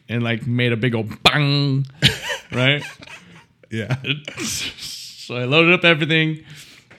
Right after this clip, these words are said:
Speaker 1: got the shit, got away. So anyways, I get caught a few weeks later.
Speaker 2: Yeah, he didn't get away. He got
Speaker 1: I,
Speaker 2: away
Speaker 1: I got away
Speaker 2: temporarily.
Speaker 1: for a couple weeks.
Speaker 2: All right, that's pretty good.
Speaker 1: A month.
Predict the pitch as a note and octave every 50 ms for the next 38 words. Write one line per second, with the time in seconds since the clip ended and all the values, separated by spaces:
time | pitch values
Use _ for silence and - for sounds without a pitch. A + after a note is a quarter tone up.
0 | _ _ _ _ _ _ _ _ _ _ _ _ _ _ _ _ _ _ _ _
1 | - - A#2+ D3+ E3 E3 C3 D#3 - - D#3+ D#3 D3 D3 - - - _ _ -
2 | A2+ B2 A#2+ A#2+ A2+ G2+ - C3 - - - D3 B2+ - - C#3 D3+ E3+ E3 D#3
3 | C3+ B2+ A#2 A#2 A#2 B2+ C3+ C#3 D3 D3 C3 D3 C#3+ C#3+ C3+ B2+ - C3+ C3 B2+
4 | B2 B2 A#2 - - G#2+ G#2 G#2+ A2 A#2 B2 B2+ A2+ F#2+ F#2 A#2+ B2+ C#3 C3 A#2
5 | G#2 G2 G2+ G2+ F#2 F#2 F2+ D#2+ D#2 A2 C3+ B2+ D3 C#3+ D#3 G#2 G#2+ A2 G#2 D3+
6 | D#3+ D#3 F3+ F3+ E3 D#3+ D#3+ D3+ C#3+ A2+ G2+ F#2 F2 - - - - G3+ G#3 F3+
7 | - D3+ G#2 A#2 A2+ A#2+ C3+ A#2 C3+ - - - C4 C4+ A#3 E3+ E3+ F3+ F#3+ G#3
8 | G3+ - A3 G3+ F3 E3 G3 A3 - G3 E3 C#3+ D3+ F3+ G3+ F3+ - - - -
9 | -